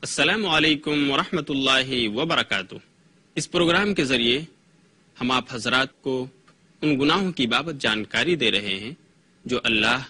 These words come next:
اور اس کے آخری رسول کی نظر میں گناہ کبیرہ ہیں، یعنی ایسے گناہ ہیں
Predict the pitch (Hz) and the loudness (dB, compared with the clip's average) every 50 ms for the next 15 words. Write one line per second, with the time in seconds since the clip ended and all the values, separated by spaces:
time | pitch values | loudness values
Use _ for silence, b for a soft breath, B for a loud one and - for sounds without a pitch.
0 | - _ _ _ _ _ _ _ _ _ _ _ _ - 92 113 113 - - - | -16 _ _ _ _ _ _ _ _ _ _ _ _ -6 -6 -6 -6 -6 -4 -2
1 | 101 - 104 127 - - - 110 110 107 95 98 95 - - 175 196 185 170 - | -2 0 -2 -2 -4 -6 -4 -2 -2 -2 0 -2 -2 -2 -2 0 0 0 0 0
2 | 127 117 113 101 110 107 104 101 101 92 92 - - _ _ _ - 117 101 107 | 0 2 2 2 0 0 0 0 0 -2 -2 -6 -10 _ _ _ -10 -8 -4 -2
3 | 104 98 98 98 101 143 131 - - 104 95 104 107 135 147 139 117 98 101 98 | 0 0 0 0 -2 -4 -8 -8 -8 -6 -2 -2 0 0 -2 -2 -4 -8 -12 -18
4 | _ _ _ _ _ _ _ - 120 123 131 - - 175 185 - 196 165 143 127 | _ _ _ _ _ _ _ -2 -2 -2 -2 0 0 -2 0 -2 -2 -4 -4 -2
5 | 123 127 143 170 180 165 160 147 117 | 0 0 0 0 0 -2 -4 -4 -6